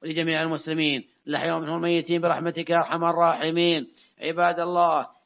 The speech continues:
اذكروا الله يذكركم، واشكروه على نعمه يزدكم، وأقيموا الصلاة إن الصلاة تنهى عن الفحشاء والمنكر،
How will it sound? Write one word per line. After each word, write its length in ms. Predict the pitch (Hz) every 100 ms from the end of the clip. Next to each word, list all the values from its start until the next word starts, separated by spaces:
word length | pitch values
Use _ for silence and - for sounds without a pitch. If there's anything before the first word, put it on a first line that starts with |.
| -
اذكروا 280 | 160 175 170
الله 260 | 175 175
يذكركم، 720 | 170 160 156 180 170 170 131 - _ 135
واشكروه 340 | - 175 160
على 220 | 170 165
نعمه 260 | 175 180 180
يزدكم، 500 | 170 175 165 156 123 - _
وأقيموا 400 | 123 156 180 175
الصلاة 560 | 165 - 175 180 180 180 - _ -
إن 180 | 143 170
الصلاة 340 | 160 180 175
تنهى 260 | 180 185 170
عن 140 | 175
الفحشاء 360 | 160 156 185 180
والمنكر، 480 | 180 175 185 185